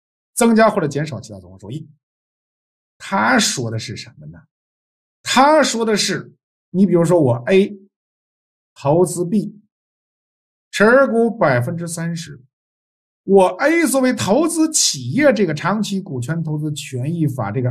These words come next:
二级科目其他综合收益什么时候会出现呢？关键看你被投资单位账上有没有其他综合收益。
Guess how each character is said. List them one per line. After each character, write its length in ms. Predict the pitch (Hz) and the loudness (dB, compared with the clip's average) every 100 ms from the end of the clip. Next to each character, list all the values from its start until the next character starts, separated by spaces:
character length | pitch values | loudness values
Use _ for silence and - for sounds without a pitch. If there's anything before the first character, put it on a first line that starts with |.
| - | -2
二 300 | 190 160 120 | 0 2 0
级 140 | 123 | -4
科 160 | 127 123 | -6 -4
目 120 | 123 | -2
其 200 | 120 - | -4 -6
他 160 | 123 123 | -10 -10
综 180 | 113 | -10
合 140 | 110 113 | -10 -10
收 160 | 110 | -10
益 80 | 107 | -8
什 360 | 107 - - 160 | -8 -6 0 2
么 140 | 320 | 2
时 160 | 330 - | 2 0
候 140 | 214 | -2
会 240 | - 233 156 | -2 -2 -4
出 220 | 123 175 | -4 -8
现 440 | 175 233 254 185 104 | -8 -8 -6 -6 -10
呢？ 60 | 87 78 _ _ _ _ _ _ _ _ | -14 -20 _ _ _ _ _ _ _ _
关 400 | - 208 220 233 | 2 4 4 2
键 240 | 208 214 170 | 2 2 0
看 220 | 151 170 | -2 -2
你 100 | 127 117 - _ | -2 -4 -10 _
被 380 | 381 339 240 | 0 0 0
投 240 | 151 123 143 | -2 -4 -6
资 160 | - | -6
单 260 | - 170 170 | -4 -2 0
位 160 | 165 127 | -2 -4
账 280 | 160 127 | -4 -4
上 240 | 104 92 - _ _ _ _ - | -6 -12 -18 _ _ _ _ 0
有 260 | 147 143 | 4 4
没 180 | 143 165 | 4 2
有 140 | 143 117 | 2 -2
其 220 | - 127 | -6 -10
他 180 | 120 123 | -8 -6
综 220 | 120 107 | -6 -10
合 100 | 107 | -12
收 180 | 107 104 | -14 -16
益。 140 | 120 | -16